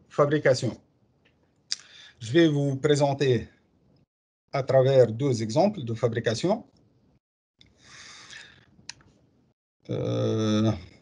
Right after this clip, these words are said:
le premier exemple traite la fabrication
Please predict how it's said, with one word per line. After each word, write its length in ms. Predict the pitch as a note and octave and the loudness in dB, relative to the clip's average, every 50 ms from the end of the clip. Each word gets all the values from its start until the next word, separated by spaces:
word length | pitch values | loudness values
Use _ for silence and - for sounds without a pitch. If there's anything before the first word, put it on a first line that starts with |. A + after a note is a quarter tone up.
| _ _ | _ _
le 120 | D3 D3+ | 2 4
premier 240 | - D#3+ D#3 D#3+ D#3 | 6 8 8 8 8
exemple 420 | D#3 D3 C#3+ E3 D#3+ D3 - B2+ G2+ - - _ _ _ _ _ _ _ _ _ _ _ _ _ _ _ _ _ _ _ _ _ | 8 8 6 6 6 6 2 -4 -6 -6 -12 _ _ _ _ _ _ _ _ _ _ _ _ _ _ _ _ _ _ _ _ _
traite 360 | - D3 D3+ D3 C3 B2+ - _ - | 4 6 6 6 6 2 -6 _ -2
la 80 | C3 | -2
fabrication 760 | B2+ C#3 C3 A#2+ B2+ B2+ B2+ C3+ B2 B2 - C#3 B2+ G#2+ - | 2 2 0 0 0 0 2 2 2 2 0 -4 -4 -4 -6